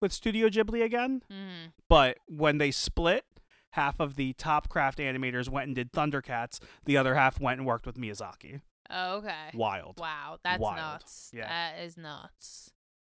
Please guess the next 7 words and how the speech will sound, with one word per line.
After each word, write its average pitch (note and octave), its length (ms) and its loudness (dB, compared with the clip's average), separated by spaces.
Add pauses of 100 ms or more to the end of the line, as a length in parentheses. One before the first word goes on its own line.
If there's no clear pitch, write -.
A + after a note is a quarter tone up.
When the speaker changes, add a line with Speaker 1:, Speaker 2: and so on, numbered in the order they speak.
(240)
Speaker 1:
Yeah. G2+ 180 -12 (760)
Now, F3 460 4
the E3 200 -2
characters E3+ 1000 0 (320)
for D#3 120 -4
this C3+ 160 0
show D3 480 -2